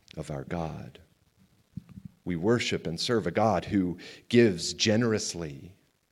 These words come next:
extravagantly, abundantly, not because we have earned or deserved.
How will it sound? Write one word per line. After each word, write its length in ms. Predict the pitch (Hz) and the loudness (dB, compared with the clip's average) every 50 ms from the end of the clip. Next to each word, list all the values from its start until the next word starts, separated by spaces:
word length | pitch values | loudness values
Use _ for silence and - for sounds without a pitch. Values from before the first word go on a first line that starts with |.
| _ _ _ _ _ - | _ _ _ _ _ -20
extravagantly, 1300 | - - - - - - - 113 104 110 117 95 104 - 95 85 76 - 82 85 78 71 69 - 82 80 _ _ _ _ _ _ _ _ _ _ _ _ _ _ _ _ _ _ _ _ _ _ _ | -10 -4 -2 -2 -2 0 2 4 4 4 4 2 0 0 -2 -4 -6 -6 -6 -6 -6 -6 -8 -12 -16 -20 _ _ _ _ _ _ _ _ _ _ _ _ _ _ _ _ _ _ _ _ _ _ _
abundantly, 800 | 90 78 - - - 104 113 120 117 120 104 - 78 85 80 80 | -6 -6 -4 -4 -2 2 2 4 4 4 4 2 0 -2 -4 -2
not 380 | 85 87 104 120 135 131 - 110 | 2 2 4 4 4 2 2 0
because 580 | 110 - - - - 123 110 98 90 80 80 | -2 -2 0 -2 0 2 2 2 0 -2 -4
we 220 | 82 95 110 113 107 | -4 -2 -2 0 0
have 340 | 104 - 95 87 78 73 - - | 0 0 -2 -2 -4 -6 -10 -6
earned 440 | 95 95 95 92 87 82 78 78 - - | -4 -2 -2 -2 -4 -6 -8 -10 -12 -8
or 120 | - 85 82 | -6 -6 -4
deserved. 520 | 78 82 76 - 90 87 82 80 - - | -4 -6 -6 -4 -4 -2 -4 -4 -6 -10